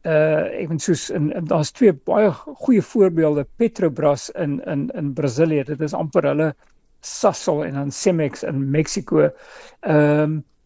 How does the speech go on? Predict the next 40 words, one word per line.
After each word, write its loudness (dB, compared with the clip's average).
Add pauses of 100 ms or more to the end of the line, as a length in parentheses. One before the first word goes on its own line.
(640)
het 2
nooit 2
die 0
ligte 0
uitgeskiet, -4
ongelukkig 0
nie, -2
is -4
albei 2
al, -2
al, -6
al 0
lank 4
genoteer -2 (380)
en -2
ten -4
spyte 2
van -6
die -4
buiteaandeelhouers, 0 (220)
eh, 0 (100)
jy -2
weet, 2
het -2
die -4
regering 2
nog -6
steeds 0 (340)
in -4
albei 6
lande -2
die 0
hef 0
in -4
die 2
hand, -2 (300)
eh, -6
maak 2
die -4
besluite, -2